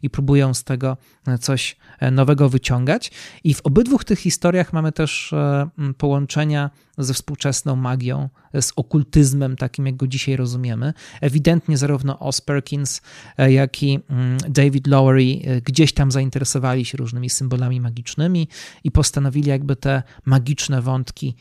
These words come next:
takie jak je współcześnie rozumiemy, też przenieść do tych swoich magicznych światów. Z pewnością miało znaczenie dla, mm, e, Lowery'ego to, że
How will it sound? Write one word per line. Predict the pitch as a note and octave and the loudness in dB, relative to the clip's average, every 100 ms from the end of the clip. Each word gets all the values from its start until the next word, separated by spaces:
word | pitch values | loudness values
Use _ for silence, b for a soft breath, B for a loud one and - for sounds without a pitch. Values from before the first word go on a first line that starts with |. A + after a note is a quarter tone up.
| b | b
takie | C#3+ C3+ C#3 | -2 0 0
jak | B2+ | 0
je | C3 | -4
współcześnie | - C#3+ - A#2+ - | -6 -6 -4 -4 -2
rozumiemy, | C3 B2 B2+ B2 A#2+ | -2 -2 -2 -2 -4
też | A#2 A#2 | -6 -8
przenieść | - - B2 A#2+ A2+ B2+ | -6 -2 -2 -2 -6 -8
do | A#2 A#2 B B B | -8 -8 B B B
tych | - A#2+ | -6 -6
swoich | - B2+ A#2 - B B | -2 0 0 -6 B B
magicznych | C3 B2+ C3 - B2 | -2 0 0 -2 -2
światów. | - D3 E3 C#3 | 0 -2 0 -2
Z | - | 2
pewnością | D3 C3 D3+ C#3+ D3 C3 B B - | 4 6 6 4 -2 -6 B B -2
miało | C3+ C3+ B2+ | 2 4 2
znaczenie | C3 B2 B2+ B2+ | -2 -4 -2 -2
dla, | A#2+ B2 B2+ - C#3+ | -2 -2 -4 -6 -6
mm, | B2 B2 B2 | -4 -4 -2
e, | A#2+ A#2+ B2+ C3 - D3+ | 0 0 -2 -4 -6 -2
Lowery'ego | C3 B2+ B2+ B2+ C3 | 2 2 4 2 0
to, | - B2+ C3 | -2 -2 -2
że | B2+ B2 | -2 -4